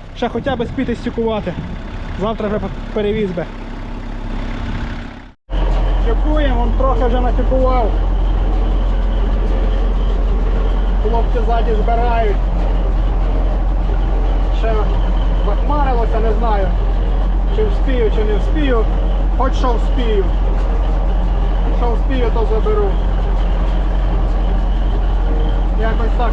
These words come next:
ладно, буду я працювати, нема як знімати, потім ще включуся.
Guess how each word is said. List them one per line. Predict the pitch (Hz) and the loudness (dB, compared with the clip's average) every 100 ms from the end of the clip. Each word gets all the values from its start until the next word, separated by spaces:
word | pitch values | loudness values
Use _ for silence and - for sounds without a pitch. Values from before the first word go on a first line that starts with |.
| 240 | 0
ладно, | 262 - | 0 0
буду | 220 226 | 0 0
я | 233 | 0
працювати, | 220 - 269 233 226 226 | 0 0 0 0 0 0
нема | 220 208 202 | 0 0 0
як | 196 - | 0 0
знімати, | 214 220 214 202 220 | 0 0 0 0 0
потім | 226 - - - - - - - - - | 0 0 0 0 0 0 0 0 0 0
ще | |
включуся. | 220 - 233 220 214 - - | 0 2 2 2 2 0 0